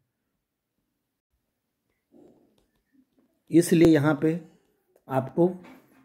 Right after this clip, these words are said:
दो क्रोमैटिन structure बनेगा। ऐसा X शेप में दिखाई देता है ना, एक एस शेप, एस phase में बना था इसलिए था, नहीं तो एक ही होता।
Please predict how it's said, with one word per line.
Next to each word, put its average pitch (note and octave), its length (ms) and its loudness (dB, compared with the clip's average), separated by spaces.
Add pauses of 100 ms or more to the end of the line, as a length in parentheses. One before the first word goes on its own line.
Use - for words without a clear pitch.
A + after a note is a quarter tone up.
(160)
दो D3+ 460 6
क्रोमैटिन C#3+ 720 -4 (340)
structure C3 380 -8
बनेगा। G#2 440 -8
ऐसा C3 280 0
X C#3+ 180 -4
शेप D3+ 120 0
में D3+ 140 0
दिखाई F3 200 0
देता F3 260 0
है E3+ 80 2
ना, A#2 160 -2 (680)
एक D#3 260 -2
एस E3 240 0
शेप, E3 200 0 (360)
एस D#3+ 200 0 (760)
phase D3 260 -2
में C#3 160 2
बना B2+ 200 2
था B2+ 140 -8 (100)
इसलिए G#2 300 -12
था, - 220 -20 (960)
नहीं B2+ 180 0
तो D3+ 80 -4
एक C#3+ 120 0
ही F#3 100 4
होता। B2 260 0